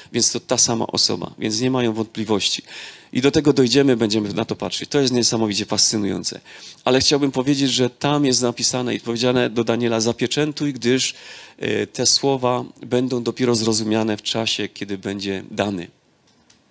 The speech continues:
I wiecie, to rzeczywiście tak się stało, że przez wiele, wiele lat ludzie chcieli poznać czas, chcieli wiedzieć, kiedy będzie koniec, przewidywali to, w różny sposób patrzyli, jakikolwiek sposób patrzyli, ale nie było,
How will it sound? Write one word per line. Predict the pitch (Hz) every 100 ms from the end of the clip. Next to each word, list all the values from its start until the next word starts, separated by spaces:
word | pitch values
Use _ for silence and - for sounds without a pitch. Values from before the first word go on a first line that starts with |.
| _ - - -
I | 120
wiecie, | 127 151 160
to | 156
rzeczywiście | 139 127 135 151 -
tak | 147 139
się | - 131
stało, | - 139 117 101
że | 107 107
przez | - 107 98
wiele, | 127 147 156 143
wiele | 123 131 123
lat | 120 117 101
ludzie | 107 117 110 110 - - -
chcieli | - - 143 143
poznać | 135 123 120 -
czas, | - 101 -
chcieli | - 147 139
wiedzieć, | 131 131 -
kiedy | 139 123
będzie | 120 110
koniec, | 110 113 98 92 - -
przewidywali | - 147 147 151 147 139 120 104
to, | - 92 - - - -
w |
różny | 131 151 151
sposób | - 139 - -
patrzyli, | 143 - - 127 110
jakikolwiek | 120 135 - 139 127 -
sposób | 139 127 -
patrzyli, | 131 - 131 107 -
ale | 113 120
nie | 143
było, | 151 147 147